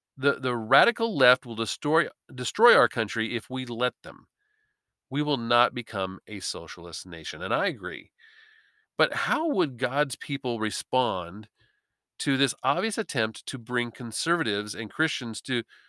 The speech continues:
to submit to the, the far left secular agenda that's being pushed by our culture today? Well,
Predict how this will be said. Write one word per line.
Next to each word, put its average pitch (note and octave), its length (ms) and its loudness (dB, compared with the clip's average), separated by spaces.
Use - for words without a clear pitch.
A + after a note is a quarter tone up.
to C#3+ 120 0
submit C3 640 0
to C#3 220 0
the, B2 280 2
the A#2 180 -4
far D3+ 360 6
left C3+ 260 2
secular C3 400 0
agenda A2+ 420 2
that's G#2 200 -4
being A2+ 480 -2
pushed - 400 -6
by G#2 260 -2
our G2 80 -2
culture F#2+ 460 -8
today? F2 420 -12
Well, C3+ 320 2